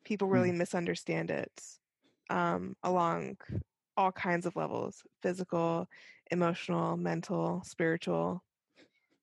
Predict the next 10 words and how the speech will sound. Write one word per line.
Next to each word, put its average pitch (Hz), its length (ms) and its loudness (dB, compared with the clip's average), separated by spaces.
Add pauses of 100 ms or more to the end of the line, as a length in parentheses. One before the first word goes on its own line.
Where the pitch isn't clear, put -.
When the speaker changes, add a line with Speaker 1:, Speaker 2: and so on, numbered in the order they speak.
Speaker 1:
Um, 175 340 2
there's 185 200 2
lots 165 540 2
of 170 160 -10
different 170 380 -4
kinds 160 420 -2
of 165 140 -6
pain 180 520 -2
that 190 120 0
affects - 680 -4